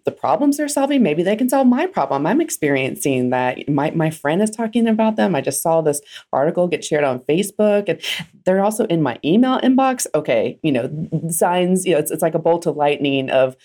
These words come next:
I need to stop what I'm doing and I'm gonna go ahead and check them out. You know, now's the time." And so if someone's comparing two seemingly similar companies, but one is in the paper or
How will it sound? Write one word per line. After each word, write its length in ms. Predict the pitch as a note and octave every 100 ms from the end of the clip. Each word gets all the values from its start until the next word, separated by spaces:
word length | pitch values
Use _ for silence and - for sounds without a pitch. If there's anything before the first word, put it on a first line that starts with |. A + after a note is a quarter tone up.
| - -
I 60 | D#3+
need 80 |
to 60 | C3
stop 200 | B2+ C3
what 100 | E3
I'm 100 | E3+
doing 460 | D3+ C3+ C3+ C3+ -
and 40 |
I'm 120 | C3
gonna 140 | B2+ A#2
go 100 | B2
ahead 120 | D#3
and 80 | F#3
check 180 | F#3+ F#3+
them 140 | F#3+
out. 340 | D3+ C#3+ C3+
You 60 | C#3+
know, 80 | C3
now's 240 | C3+ C#3
the 60 | C#3
time." 420 | - B2+ A#2+ A#2+
And 160 | C#3 B2+
so 340 | C#3+ B2+ B2+ - - -
if 140 | - D3
someone's 420 | - E3 D3 C#3
comparing 800 | - C#3 - D#3 D3 C#3+ C3+ C3+
two 320 | - - D#3+
seemingly 720 | C#3 - D#3+ D#3 D#3 D3 C#3+ C#3
similar 520 | - D3 C#3+ C#3 C3+
companies, 720 | - C#3+ C#3 F3 E3+ E3+ E3
but 260 | - - -
one 420 | D3+ C3+ C#3 D3
is 220 | D3 C#3+
in 260 | - D3 C#3+
the 80 | C3+
paper 560 | D#3+ D3 D3 C#3+ C#3
or 400 | C3+ C3+ C3 C3